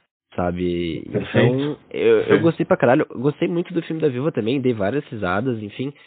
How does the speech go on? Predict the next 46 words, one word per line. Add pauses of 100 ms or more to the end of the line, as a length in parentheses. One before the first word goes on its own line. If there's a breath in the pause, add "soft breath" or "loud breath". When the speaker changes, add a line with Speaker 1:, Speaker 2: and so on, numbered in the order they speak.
(380 soft breath)
Speaker 1:
Mas (320)
a
gente
sempre
vai (560)
falar
o
que
poderia
melhorar,
né? (280 soft breath)
Eu
acho
que
é
bem
por
isso
Speaker 2:
Claro,
Speaker 1:
que
a
gente
não
Speaker 2:
claro.
Speaker 1:
dá
nota. (340 loud breath)
Porque
a
gente
não
tem
muito (140)
como
mensurar (560)
como
a
qualidade
desses
produtos,
porque
é
uma
coisa
muito
particular,
né?